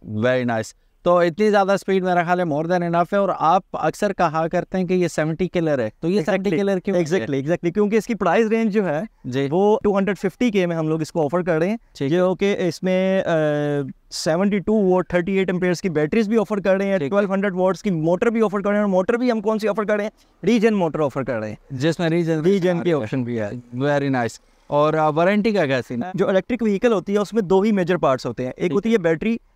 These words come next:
Speaker 1: ठीक
Speaker 2: दूसरा
Speaker 1: है।
Speaker 2: होता है मोटर।
Speaker 1: सही है।
Speaker 2: तो बैटरी और मोटर दोनों की हम अठारह महीने बीस हज़ार किलोमीटर की वारंटी देते हैं, whichever come first।
Speaker 1: ठीक है।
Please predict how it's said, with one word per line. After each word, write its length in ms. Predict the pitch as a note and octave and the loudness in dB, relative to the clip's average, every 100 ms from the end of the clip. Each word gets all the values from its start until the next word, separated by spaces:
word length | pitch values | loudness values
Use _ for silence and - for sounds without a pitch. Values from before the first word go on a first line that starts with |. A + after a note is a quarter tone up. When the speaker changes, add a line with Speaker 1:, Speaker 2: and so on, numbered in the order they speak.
| - | -6
Speaker 1:
ठीक 80 | F#3 | -2
Speaker 2:
दूसरा 160 | G3+ | 2
Speaker 1:
है। 20 | G3 | 2
Speaker 2:
होता 140 | F#3 | 4
है 60 | F3 | 0
मोटर। 280 | C#3 A2 - | -2 -6 -10
Speaker 1:
सही 220 | - C3 B2 | -8 -4 -2
है। 60 | |
Speaker 2:
तो 60 | D#3+ | -2
बैटरी 500 | C3+ F#3+ F#3+ C4 C4+ | 0 0 0 0 2
और 140 | A#3 | 2
मोटर 300 | G3+ G3 A#3 | 0 0 -2
दोनों 320 | F3+ G3 A#3+ | 0 2 2
की 140 | A#3 A3+ | 2 0
हम 140 | A3+ - | 0 -2
अठारह 380 | F3 F3 F#3 B3 | -4 0 2 2
महीने 420 | A#3+ G3+ G3 G#3 | 0 -2 0 0
बीस 260 | F3 A3 G3 | 0 -2 0
हज़ार 200 | G#3 F#3+ | 0 2
किलोमीटर 340 | F#3+ F#3+ G3 | 0 -2 -2
की 80 | G3 | -2
वारंटी 360 | F3 F3 G#3 | 0 0 0
देते 100 | F#3+ | 0
हैं, 60 | G#3+ | 0
whichever 420 | F#3+ G#3 G3+ F#3 | 0 0 0 0
come 160 | E3+ - | 0 0
first। 240 | D3+ - _ _ - | -2 -4 _ _ -8
Speaker 1:
ठीक 220 | C3+ | -6
है। 60 | A#2+ | -6